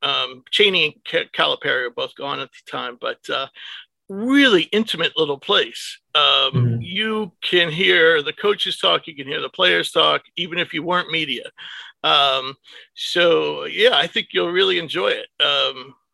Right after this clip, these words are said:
Speaker 1: I had fun the last time I was down there.
Speaker 2: Yeah, no, I'm excited. It's my first time going to a tournament,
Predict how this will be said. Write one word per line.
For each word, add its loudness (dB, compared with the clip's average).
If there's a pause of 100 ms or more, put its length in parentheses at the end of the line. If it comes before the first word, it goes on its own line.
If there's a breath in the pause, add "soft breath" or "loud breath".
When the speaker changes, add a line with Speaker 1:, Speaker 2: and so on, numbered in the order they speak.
(240)
Speaker 1:
I 0
had 0
fun -4
the -8
last -6
time -8
I -8
was -14
down -8
there. -18 (640)
Speaker 2:
Yeah, 6
no, 2
I'm 2
excited. 4
It's -4
my -2
first -2
time -2
going -2
to -2
a -2
tournament, -2